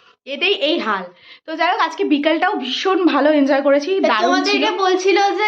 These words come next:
Speaker 2: যাবে না, যাবে না,
Speaker 1: হ্যাঁ।
Speaker 2: যাবে না, কিন্তু পরে কিন্তু
Speaker 1: না, না গেলে না খুব মিস করতাম, মানে এই ঘোরাটা খুব মিস করতাম। এমনি দিনে যাই ঠিকই, কিন্তু আজকের দিনে এত মেলার মতন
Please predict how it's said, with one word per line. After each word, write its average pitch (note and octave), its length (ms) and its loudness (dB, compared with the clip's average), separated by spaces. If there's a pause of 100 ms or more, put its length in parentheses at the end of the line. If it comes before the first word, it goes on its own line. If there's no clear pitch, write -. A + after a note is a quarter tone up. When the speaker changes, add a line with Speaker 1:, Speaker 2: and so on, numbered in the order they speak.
Speaker 2:
যাবে C#4+ 280 0
না, F4+ 180 2
যাবে D#4 320 0
না, E4 100 0
Speaker 1:
হ্যাঁ। C#4 160 0
Speaker 2:
যাবে C4 180 -4
না, E4 120 0
কিন্তু E4 260 -4
পরে D#4 260 0
কিন্তু D#4 220 -4 (140)
Speaker 1:
না, F#4+ 80 2
না D#4+ 160 -2 (120)
গেলে G4+ 160 -2
না A#4+ 160 0
খুব G4+ 180 -4
মিস F4 180 0
করতাম, B3+ 340 -2 (100)
মানে B3 220 -2 (340)
এই D#4+ 160 -2
ঘোরাটা D4 440 0 (280)
খুব F4 120 -2
মিস D4 220 4
করতাম। A#3+ 300 -2 (280)
এমনি E4 220 -8
দিনে G4+ 260 0
যাই E4 300 -2
ঠিকই, E4 280 -2 (300)
কিন্তু C#4+ 180 -4
আজকের C#4+ 360 -6
দিনে E4 260 2 (160)
এত F4 220 -4
মেলার D4 440 2
মতন D4+ 260 2